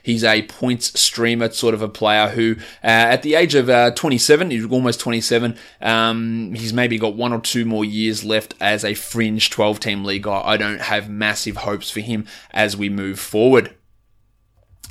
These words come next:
Speaking of massive hopes moving forward, Tristan Thompson, a hundred and fifty-first this year, twenty-eight minutes a game, eleven and ten, no defensive numbers. H-, under half a block in twenty-eight minutes is piss poor for a centre.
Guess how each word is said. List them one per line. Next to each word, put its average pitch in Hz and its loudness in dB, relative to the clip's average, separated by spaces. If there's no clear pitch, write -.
Speaking 135 4
of 117 0
massive 120 0
hopes 117 2
moving 113 0
forward, 120 0
Tristan 123 -4
Thompson, 135 -2
a 104 -2
hundred 135 0
and 127 -4
fifty-first 113 0
this 117 -2
year, 117 4
twenty-eight 143 4
minutes 123 0
a 120 -2
game, 117 2
eleven 123 4
and 110 0
ten, 117 0
no 139 6
defensive 113 -2
numbers. 113 0
H-, - -2
under 156 6
half 139 4
a 127 -2
block 127 4
in 117 0
twenty-eight 120 2
minutes 120 -2
is 104 -8
piss - -4
poor 113 -2
for 110 -2
a 110 0
centre. 113 2